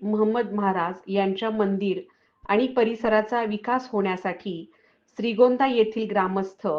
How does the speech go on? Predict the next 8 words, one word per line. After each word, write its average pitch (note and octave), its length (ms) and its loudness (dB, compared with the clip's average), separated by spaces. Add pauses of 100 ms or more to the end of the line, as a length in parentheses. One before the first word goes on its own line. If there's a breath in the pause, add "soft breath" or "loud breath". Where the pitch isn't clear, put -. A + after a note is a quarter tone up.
(340)
आणि G#3+ 260 0
श्री A#3 220 -8
संत B3 400 -2
शेख C4 240 -4
मोहम्मद G#3+ 440 0
महाराज G3+ 380 -2 (600 soft breath)
यांचे G3+ 440 2
वंशज A3 560 4